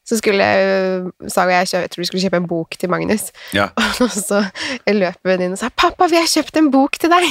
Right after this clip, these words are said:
Speaker 1: <laughs> Så bare, ja, ok. «Yes, nei, men da venter vi litt med,
Speaker 2: Ja,
Speaker 1: det er
Speaker 2: hun
Speaker 1: ikke
Speaker 2: har
Speaker 1: så lett
Speaker 2: ikke
Speaker 1: å forstå.»
Speaker 2: Hun har ikke helt forstått det der med å holde spenningen oppe
Speaker 1: Nei.
Speaker 2: med gaver.
Speaker 1: Nei.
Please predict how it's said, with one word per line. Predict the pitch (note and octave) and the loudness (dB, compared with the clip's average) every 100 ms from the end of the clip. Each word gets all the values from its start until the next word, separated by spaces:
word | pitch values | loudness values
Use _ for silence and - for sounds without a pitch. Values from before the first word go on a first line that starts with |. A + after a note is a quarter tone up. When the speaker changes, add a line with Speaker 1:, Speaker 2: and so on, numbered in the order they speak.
| B3+ A2+ G#3 | -2 -4 -4
Speaker 1:
<laughs> | - A#2 - | -6 -8 0
Så | |
bare, | B3 A3 A3+ | 2 4 2
ja, | A3+ | 2
ok. | - F#3 F#3 - - - | -2 -6 -8 -16 -20 0
«Yes, | E4 F#4+ - | 2 2 0
nei, | C#4 | 2
men | C#4 C4+ C4 | 4 2 2
da | A#3+ A#3+ B3+ C4 | 2 4 4 2
venter | C4 C#4 G#3 - | 2 2 0 -2
vi | F3 | -2
litt | F3+ - | -2 -4
med, | G3 F#3+ | -2 2
Speaker 2:
Ja, | - | 2
Speaker 1:
det | |
er | - | 2
Speaker 2:
hun | |
Speaker 1:
ikke | |
Speaker 2:
har | |
Speaker 1:
så | E4+ | 2
lett | D4+ | 2
Speaker 2:
ikke | C#4+ | 2
Speaker 1:
å | E4 | -2
forstå.» | - E4 - - | 2 0 0 -2
Speaker 2:
Hun | - | 2
har | - | 2
ikke | D3+ | 0
helt | C#3 | -2
forstått | D3+ - A#2+ - - | -4 -2 -2 -2 -4
det | A2 A2 | 2 4
der | G2+ | 4
med | F#2+ G2+ | 2 2
å | G2+ G2+ | 2 2
holde | A#2 A#2+ | -2 -4
spenningen | - - D3 A2+ F2+ F2 E2+ G#2 B2 | -6 0 0 0 -4 -4 -4 -4 -4
oppe | - _ F2 C4+ | -8 _ 2 4
Speaker 1:
Nei. | - | 4
Speaker 2:
med | A2 A2+ | 2 2
gaver. | B2+ G#2 - - _ _ _ _ - | 0 0 -4 -8 _ _ _ _ 0
Speaker 1:
Nei. | A3 | 2